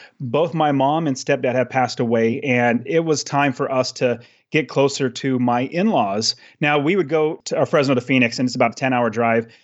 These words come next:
So we go there maybe once or twice a year to visit my wife's parents, and she's from here. My wife's from here, from Phoenix.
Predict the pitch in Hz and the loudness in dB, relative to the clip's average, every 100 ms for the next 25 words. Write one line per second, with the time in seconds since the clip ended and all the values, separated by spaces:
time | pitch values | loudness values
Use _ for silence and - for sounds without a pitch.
0 | _ - 208 202 180 151 147 135 127 131 | _ -2 0 2 2 2 2 2 2 0
1 | 127 - 131 - 123 120 113 123 117 123 | -2 -2 -2 0 0 0 2 0 0 -2
2 | - - 131 120 123 117 - 160 131 117 | -6 -2 2 2 2 -2 -4 0 0 -2
3 | 127 - 160 - 139 120 113 113 113 113 | -4 -4 -4 -2 -2 0 0 2 2 2
4 | 123 113 113 107 - 101 117 110 113 | -2 0 0 -2 -2 0 4 4 0